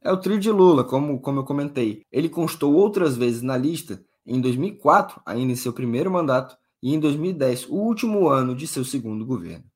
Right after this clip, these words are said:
Três mandatos, três indicações. Lula foi escolhido pela guinada ambiental dada pelo Brasil desde que ele sucedeu a Jair Bolsonaro na presidência do país. Cada indicado ou indicada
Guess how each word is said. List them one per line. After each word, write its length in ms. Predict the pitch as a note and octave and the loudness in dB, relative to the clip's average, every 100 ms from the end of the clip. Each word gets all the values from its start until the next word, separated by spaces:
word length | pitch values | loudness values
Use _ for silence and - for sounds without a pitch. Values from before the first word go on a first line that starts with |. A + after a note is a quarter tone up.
| _ _ _ | _ _ _
Três 240 | - F3 F#3 | -6 0 2
mandatos, 600 | F3+ D#3 D#3 D#3 - - _ _ _ | 2 4 2 2 -8 -18 _ _ _
três 240 | B2+ C3+ C3 | -2 -2 -2
indicações. 640 | C3 B2+ B2+ - - - _ _ | -4 -6 -8 -10 -18 -20 _ _
Lula 280 | A#2 F#3 G3+ | 2 4 4
foi 180 | G3 F3 | 2 0
escolhido 460 | F3+ F3 C#3+ E3 D#3+ | 2 0 2 0 0
pela 200 | E3 D#3+ | 0 0
guinada 520 | D#3 D#3 D3 F3+ E3+ | 0 -2 0 0 -2
ambiental 560 | D#3+ D#3+ C3+ C3 B2 | -2 -2 -2 2 2
dada 200 | A#2 A2+ | 2 0
pelo 220 | A#2 B2+ C#3+ | -2 -4 -2
Brasil 460 | D#3 D#3 B2 D3+ | -2 -2 -2 -4
desde 260 | D3 D3+ D3 | -4 -6 -8
que 180 | C3+ D3 | -4 0
ele 240 | F#3+ G3+ | 0 -2
sucedeu 520 | G3+ F#3+ G3+ C3+ B2+ | -8 -6 -4 -2 0
a 40 | C3 | 0
Jair 280 | B2 D#3+ | -2 -4
Bolsonaro 680 | D#3 F#3 - F3 B2+ A#2 B2 | -4 -6 -6 -4 -2 -2 -2
na 120 | C3 | -4
presidência 520 | C3 B2 A2+ A2+ G#2+ A#2+ | -4 -6 -6 -8 -8 -10
do 120 | A2 | -4
país. 480 | C#3 F#2+ E2 - _ _ _ _ _ - | -2 -2 -6 -16 _ _ _ _ _ -4
Cada 300 | A2+ E3+ F3 | 0 2 0
indicado 520 | D3+ C3 B2 A#2 A#2 | -4 -2 2 2 0
ou 220 | A2+ A#2 A#2 | -2 -2 -2
indicada 560 | D#3 - B2 B2+ - | -6 -4 -2 -2 -6